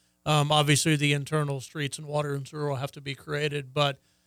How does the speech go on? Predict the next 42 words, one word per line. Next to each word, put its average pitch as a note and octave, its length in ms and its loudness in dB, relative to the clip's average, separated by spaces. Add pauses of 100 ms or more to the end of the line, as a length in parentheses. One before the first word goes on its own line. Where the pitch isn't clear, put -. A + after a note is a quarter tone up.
(140)
but D3+ 220 6
it's D#3+ 140 4
about D#3+ 260 6
as C#3+ 140 4
close E3 300 2
to D3 100 -10
pure D#3+ 280 0
infill D3 400 0
as B2+ 120 -4
you C#3+ 80 -4
can C3 180 -14
get. C#3 400 -4 (440)
Um, C#3 560 -2 (100)
and, C#3+ 320 4
and C#3+ 240 0
so, C#3+ 200 4
therefore, C#3+ 540 4
it's, C#3 280 0
um, C#3 480 0
it, C#3+ 160 -2
it's, D3 300 -4
it's C#3+ 180 -14
very D#3+ 260 6
desirable C#3+ 560 2
for D3 240 -8
us, C#3+ 360 -2 (420)
um, C#3+ 500 -10 (140)
it, C#3+ 260 -6
from D3 180 -8
a, C3+ 120 -6
from C#3 200 -4
a C3+ 60 -2
standpoint C#3+ 540 0
of C3 160 -4
maintaining C#3+ 500 -2
compact C#3 460 -6
growth. C#3+ 400 -10
You D3 80 -12
know, C#3+ 100 -12
we're D3 180 0
already D3 240 0
maintaining C#3+ 640 -10